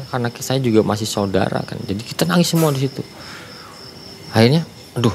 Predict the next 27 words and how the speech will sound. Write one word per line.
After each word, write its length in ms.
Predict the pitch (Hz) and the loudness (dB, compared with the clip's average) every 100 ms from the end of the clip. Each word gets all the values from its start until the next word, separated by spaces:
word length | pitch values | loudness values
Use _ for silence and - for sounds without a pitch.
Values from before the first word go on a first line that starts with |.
| - | -2
gimana 320 | 101 104 135 | 0 2 4
ini, 160 | 151 160 | 4 4
Sup? 220 | 151 160 - - - - - - - | 2 -2 -4 -20 -20 -20 -20 -16 -6
Melati 400 | 120 - - 156 | -2 -2 0 0
itu 80 | 147 | 2
kayak 180 | 143 | 4
gini, 200 | 127 135 131 | 4 2 2
kayak 160 | 131 | 0
gini." 200 | 143 143 120 - - - - - - - - | -2 -4 -6 -12 -18 -18 -18 -20 -20 -20 -2
Akhirnya, 260 | 92 104 120 - - - - | 4 4 4 0 -18 -14 2
eh, 340 | 107 101 90 - - | 6 6 4 0 -8
saudara 640 | - 101 95 90 101 151 | -6 0 2 4 2 0
sama 380 | 139 98 95 90 - - | -2 -2 0 -2 -4 -6
orang 260 | 87 92 92 | -4 -2 -2
tua 160 | 98 95 | 2 2
Yusuf 380 | 90 - 147 - - - | 2 0 -2 -4 -18 -8
inisiatif 540 | 104 95 - 95 131 - - - | -4 0 0 0 -2 -6 -14 -6
manggil 360 | 104 90 90 113 | 0 2 4 6
orang-orang 520 | 117 95 87 95 113 127 - - - | 4 2 0 0 0 -4 -12 -16 -4
yang 220 | 98 95 | -2 0
ngerti, 320 | 90 - 123 | -2 0 2
yang 240 | 127 107 101 | 4 2 0
pinter, 400 | 101 98 120 117 - - - - - - - | -2 0 0 0 -6 -14 -20 -20 -20 -12 -2
ataupun 240 | - 113 | 2 2
Pak 240 | - - 101 | 2 -2 4
Kiai 160 | 98 | 4
lah. 160 | 92 | 4